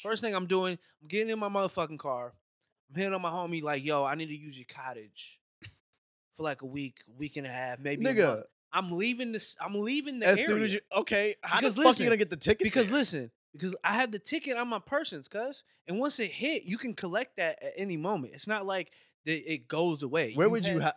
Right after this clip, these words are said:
Speaker 2: never mind, I ain't gonna ask that.
Speaker 1: You have up to a certain amount of time. So I got a homeboy who got a cottage up north. Boom, I'm going there. And I'm gonna be there for about a good month.
Speaker 2: They're gonna ask why.
Speaker 1: Listen, uh, li-, I, I got it all planned out, baby.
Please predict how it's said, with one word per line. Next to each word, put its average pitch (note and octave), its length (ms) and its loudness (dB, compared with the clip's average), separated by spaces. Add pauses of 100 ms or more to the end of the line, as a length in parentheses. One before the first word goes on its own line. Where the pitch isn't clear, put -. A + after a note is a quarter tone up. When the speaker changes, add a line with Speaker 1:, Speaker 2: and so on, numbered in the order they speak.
Speaker 2:
never B2 180 -2
mind, G#2 220 -2
I B2 60 0
ain't G2+ 120 -6
gonna E2+ 160 -14
ask E2+ 200 -16
that. F2 160 -14 (200)
Speaker 1:
You F3+ 120 -4
have F#3+ 360 2
up F3+ 160 -4
to F#3+ 160 -2
a D#3+ 60 -4
certain F#3 280 -6
amount E3 220 -8
of D3 80 -12
time. D#3 280 -4
So D#3 100 -4
I D#3 100 12
got F3+ 140 2
a C#3+ 40 -2
homeboy F#3+ 420 -2
who F3 100 0
got D#3 160 2
a C#3 40 -4
cottage D#3 360 0
up D3 80 -4
north. C3 280 -16
Boom, C#3+ 220 -10 (100)
I'm E3 80 -20
going F3 280 -6
there. C#3+ 180 -10 (400)
And F3 140 0
I'm G#3+ 60 2
gonna A3+ 120 2
be G#3+ 140 0
there G#3+ 140 2
for - 120 -6
about D#3 260 2
a C#3 100 -4
good E3 340 0 (260)
month. C#3+ 540 -2
Speaker 2:
They're A#2+ 100 -2
gonna E3+ 120 0
ask A2 360 -4
why. F2 360 -6 (200)
Speaker 1:
Listen, A3+ 340 -8 (100)
uh, E3+ 100 -8 (400)
li-, F3 180 -6
I, F3 120 -4 (300)
I G#3+ 60 -4
got F4+ 220 -6
it F#3 80 -2
all D3 180 0
planned C3 320 -10
out, C#3+ 180 -8
baby. A#2 260 -20